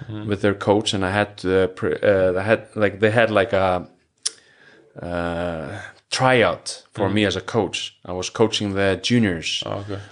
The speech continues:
Speaker 2: All the guys who were in the national team juniors, they
Speaker 1: Yeah.
Speaker 2: had the individual practice for them. And, uh, the, and the head coach was watching me coaching, and it wa-, it was great fun to do this. And I was there for them for, like, ten days.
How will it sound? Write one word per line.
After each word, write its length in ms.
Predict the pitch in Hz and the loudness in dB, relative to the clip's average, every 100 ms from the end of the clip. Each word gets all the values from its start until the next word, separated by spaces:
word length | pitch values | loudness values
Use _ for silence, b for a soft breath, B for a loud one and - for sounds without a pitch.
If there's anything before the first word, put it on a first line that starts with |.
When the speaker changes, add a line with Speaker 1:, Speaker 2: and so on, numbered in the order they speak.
| - | 2
Speaker 2:
All 260 | 107 110 | 6 6
the 500 | 101 101 98 92 90 - - - | 6 4 6 4 2 -4 -18 -2
guys 260 | 107 101 | 2 2
who 80 | 101 | 0
were 140 | 98 95 | -2 0
in 100 | 95 | -2
the 80 | |
national 440 | 98 117 123 - 95 | 0 2 2 -2 -6
team 240 | - 90 | -4 -4
juniors, 400 | 87 113 101 90 | 0 2 2 0
they 80 | 92 | 0
Speaker 1:
Yeah. 80 | 98 | 2
Speaker 2:
had 120 | 101 | 2
the 80 | 101 | 2
individual 480 | 98 98 113 - 104 | 0 0 0 0 -4
practice 340 | 98 90 95 | -4 -4 -6
for 160 | - 98 | -6 -4
them. 200 | 90 87 _ B B B B B | -4 -6 _ B B B B B
And, 340 | 90 92 90 | -4 -2 -2
uh, 300 | 92 90 87 90 | -2 0 -2 -2
the, 300 | 95 90 - _ | 0 -2 -4 _
and 260 | - 101 98 | -6 -4 -2
the 100 | 98 | 0
head 220 | 110 107 | 0 -2
coach 240 | - 104 98 | 0 0 0
was 140 | 92 | -2
watching 380 | 98 101 - 98 | 2 2 2 -2
me 100 | 95 | -2
coaching, 500 | 90 117 113 - 92 | 2 4 4 0 -2
and 80 | 87 | -2
it 120 | 87 | -4
wa-, 200 | - 85 - | -4 -6 -6
it 160 | - 113 | -6 2
was 260 | 123 120 | 2 2
great 300 | - 123 98 | 2 2 2
fun 240 | - 139 98 | 2 2 2
to 100 | 87 | -2
do 200 | 117 127 | 0 2
this. 320 | 98 87 - b b b | 2 2 -2 b b b
And 120 | 101 | -2
I 40 | |
was 140 | 98 95 | 0 4
there 180 | 113 113 | 4 4
for 200 | - 98 | 0 -2
them 240 | 101 98 | 0 -2
for, 240 | - - | -6 -6
like, 200 | 87 80 71 - | -2 -4 -6 -6
ten 200 | - 95 | 0 2
days. 460 | 95 92 95 - | 4 4 2 -4